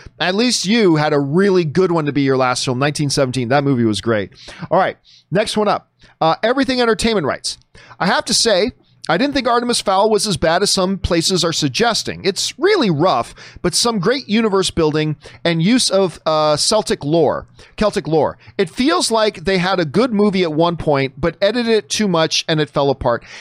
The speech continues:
Yeah, again, I still haven't watched it. And again, you know, we did a topic on the show, um,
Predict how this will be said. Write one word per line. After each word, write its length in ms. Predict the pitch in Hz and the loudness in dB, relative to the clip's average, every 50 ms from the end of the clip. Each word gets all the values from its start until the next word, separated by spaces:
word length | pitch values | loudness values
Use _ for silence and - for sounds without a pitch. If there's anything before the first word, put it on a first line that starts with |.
| - - | -10 -4
Yeah, 160 | 220 247 269 | -2 -2 0
again, 220 | 247 190 294 277 | 0 0 0 0
I 200 | 247 233 247 339 | 0 -2 -4 -4
still 260 | 359 - - 381 311 285 | -4 -6 -6 -4 -4 -2
haven't 300 | 269 269 240 214 196 175 | -2 -2 -2 -2 -2 0
watched 420 | 151 151 151 160 156 - - - | 0 2 2 2 0 -2 -2 -2
it. 140 | 139 127 - - | -2 -2 0 -2
And 200 | 196 190 170 - - - - - - - - - - - - _ - - | -2 -2 -4 -10 -16 -20 -20 -20 -20 -20 -20 -20 -20 -20 -20 _ -6 -4
again, 540 | 226 185 175 277 285 285 269 254 247 220 - _ _ _ _ _ _ _ _ _ _ _ _ _ _ _ _ _ _ _ _ - | -4 -2 0 2 2 2 0 -2 -6 -12 -14 _ _ _ _ _ _ _ _ _ _ _ _ _ _ _ _ _ _ _ _ -4
you 100 | - 220 | -2 0
know, 120 | 262 262 247 | 2 2 0
we 300 | 226 208 277 330 349 339 | 2 2 4 4 2 2
did 200 | - 196 269 254 | 0 -2 0 0
a 60 | 220 | -2
topic 420 | - - 208 208 208 - 208 - | -2 0 0 0 0 0 -2 -4
on 120 | 170 165 156 | -4 -6 -6
the 80 | 143 | -6
show, 440 | 127 - - 147 139 120 101 - - - _ _ _ _ _ _ - _ _ _ _ _ _ _ _ _ _ _ _ _ _ _ - - _ - - _ _ _ _ _ _ _ _ _ _ - _ - | -8 -8 -4 -2 -2 -2 -2 -4 -8 -14 _ _ _ _ _ _ -20 _ _ _ _ _ _ _ _ _ _ _ _ _ _ _ -20 -20 _ -20 -20 _ _ _ _ _ _ _ _ _ _ -16 _ -2
um, 600 | 156 160 156 156 151 151 147 147 147 143 131 | 0 2 4 4 4 4 4 2 0 -2 -4